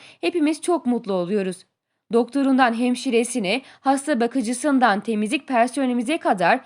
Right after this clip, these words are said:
her alandan çalışanı ile büyük bir ekip çalışmamız var. İnşallah bu salgın ülkemizden en az zararla uzaklaşır. Burada hepimize büyük bir sorumluluk düşüyor. Vatandaşlarımızdan istirhamım,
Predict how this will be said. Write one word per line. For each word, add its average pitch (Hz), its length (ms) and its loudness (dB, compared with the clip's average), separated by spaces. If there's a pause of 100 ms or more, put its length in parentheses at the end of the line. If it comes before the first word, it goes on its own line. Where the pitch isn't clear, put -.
(220)
her 302 200 0
alandan 285 480 4
çalışanı 262 540 -2
ile 262 400 0
büyük 233 220 -4
bir 254 120 0
ekip 226 340 -4
çalışmamız 269 640 0
var. 165 180 0 (500)
İnşallah 240 580 2
bu 240 80 -4
salgın 269 400 2
ülkemizden 240 680 0
en - 180 -2
az 302 220 0
zararla 262 360 2
uzaklaşır. 190 680 -2 (480)
Burada 240 320 2
hepimize 285 560 0
büyük 294 220 0
bir 294 100 0
sorumluluk 269 540 2
düşüyor. 190 400 -2 (360)
Vatandaşlarımızdan 220 1040 0
istirhamım, 262 760 -2